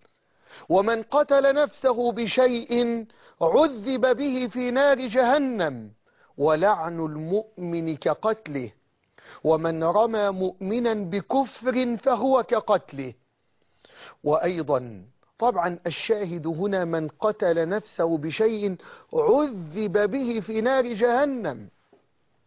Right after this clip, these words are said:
عذب به في نار جهنم.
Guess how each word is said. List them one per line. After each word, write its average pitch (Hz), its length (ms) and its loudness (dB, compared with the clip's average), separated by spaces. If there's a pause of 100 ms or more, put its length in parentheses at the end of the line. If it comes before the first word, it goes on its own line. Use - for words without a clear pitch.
(140)
عذب 180 680 0
به 208 360 -2 (300)
في 226 240 -2
نار 269 360 4
جهنم. 233 760 0